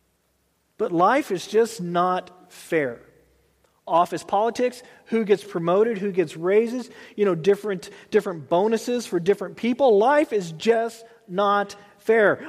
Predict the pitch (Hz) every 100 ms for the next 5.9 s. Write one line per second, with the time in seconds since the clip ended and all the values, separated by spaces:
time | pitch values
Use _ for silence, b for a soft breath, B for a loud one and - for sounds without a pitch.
0 | - 220 208 202 240 220 185 208 220 214
1 | 202 196 - - 247 311 359 208 151 131
2 | - 165 269 302 349 370 - - - _
3 | _ _ - 220 254 302 302 294 302 226
4 | 160 139 - B B 208 208 190 202 185
5 | 180 160 151 139 139 123 110 -